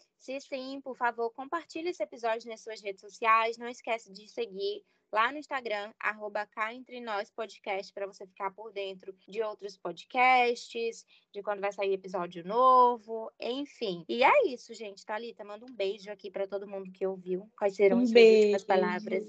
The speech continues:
Speaker 2: Um beijo, pessoal. Espero que vocês tenham gostado. Não me odeiem, entendeu? Esse é meu coraçãozinho, meio maluquinho, mas super de boa.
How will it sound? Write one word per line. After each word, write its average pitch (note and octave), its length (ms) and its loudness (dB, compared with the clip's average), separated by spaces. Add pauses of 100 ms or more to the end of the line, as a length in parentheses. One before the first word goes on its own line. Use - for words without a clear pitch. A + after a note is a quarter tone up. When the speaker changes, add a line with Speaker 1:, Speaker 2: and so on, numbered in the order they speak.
(140)
Speaker 2:
Um C4 200 4
beijo, A3 640 8 (320)
pessoal. G#3 480 -4
Espero G3 320 -4
que G3 100 -6
vocês G3 200 -6
tenham F#3+ 240 -6
gostado. F#3+ 640 -4
Não G#3 140 0
me A3 120 2
odeiem, F#3+ 720 -2
entendeu? G3 280 -2
Esse A3 200 2
é G#3 40 0
meu G3+ 120 -2
coraçãozinho, G3 1000 0 (380)
meio B3 200 12
maluquinho, A3 760 4
mas G#3+ 220 0
super A3 280 4
de G3+ 100 2
boa. G#3+ 760 10